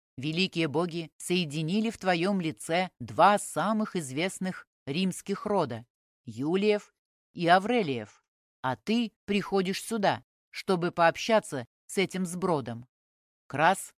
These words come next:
не принадлежавший по происхождению к старинным римским родам, а выдвинувшийся в первые ряды благодаря своему богатству и связям, всегда немного завидовал Цезарю, имевшему столь блестящие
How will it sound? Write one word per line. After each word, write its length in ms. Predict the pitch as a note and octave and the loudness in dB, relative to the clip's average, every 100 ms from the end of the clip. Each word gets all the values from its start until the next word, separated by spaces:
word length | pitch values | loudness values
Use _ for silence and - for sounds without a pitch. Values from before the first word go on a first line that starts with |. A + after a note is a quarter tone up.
| - | -2
не 160 | F#3+ | 0
принадлежавший 880 | G#3 G#3+ G#3 F#3+ G3+ F3+ A3 - F3+ | 2 2 2 0 -2 4 2 2 -6
по 140 | - | -4
происхождению 1000 | E3+ F3+ F3 - F#3 C#3+ F3+ G3 D#3 B2+ - | -4 -2 -4 -4 -6 -4 -2 -2 -2 -4 -8
к 60 | - | -18
старинным 680 | - E3 E3+ G3 E3 D3 B2 - | -2 0 0 0 0 -4 -6 -4
римским 520 | E3 F3 - - D3+ | -2 -2 -4 -6 0
родам, 460 | D#3 D#3 G3+ F#3 - _ _ _ | 2 4 2 0 -10 _ _ _
а 120 | D#3 | -2
выдвинувшийся 840 | D#3+ C4 A3+ A#3+ G#3+ - F#3 - E3 | 2 0 2 0 0 -2 -6 -4 -10
в 80 | |
первые 400 | _ A3 G3+ F3+ | _ 0 2 2
ряды 420 | E3 F#3+ F3+ D#3 - _ | 0 0 0 -4 -6 _
благодаря 600 | D3+ F3+ E3+ F#3 F#3+ E3+ | -4 0 2 2 2 0
своему 460 | - E3 F3+ F3 | -2 -4 -2 -2
богатству 600 | C#3 E3 E3+ D#3 - - | 2 0 2 0 -2 -10
и 160 | C#3+ C#3+ | -10 -10
связям, 600 | - F3+ G#3+ F3+ G3 F3+ - _ _ _ _ | -8 4 4 4 -2 -4 -10 _ _ _ _
всегда 600 | - - C#3 C#3+ G#3 A3 _ | -12 -6 -4 2 2 2 _
немного 560 | - D#3+ E3 A3 D4 A#3 | -6 -4 0 2 2 2
завидовал 600 | F3+ F#3+ E3 D#3 D#3+ E3+ | 2 0 2 -2 -2 -4
Цезарю, 580 | - F#3+ C3 C#3 B2+ B2 _ _ | -4 -6 -4 -6 -8 -12 _ _
имевшему 680 | E3+ F3 F#3 - E3+ E3 D#3+ | -4 0 0 0 -4 -4 -6
столь 380 | - - A#3+ | -4 0 0
блестящие 880 | F3+ D#3+ C#3 - G#3 G3 - E3 C#3 | 0 -6 -6 0 2 2 -2 -4 -4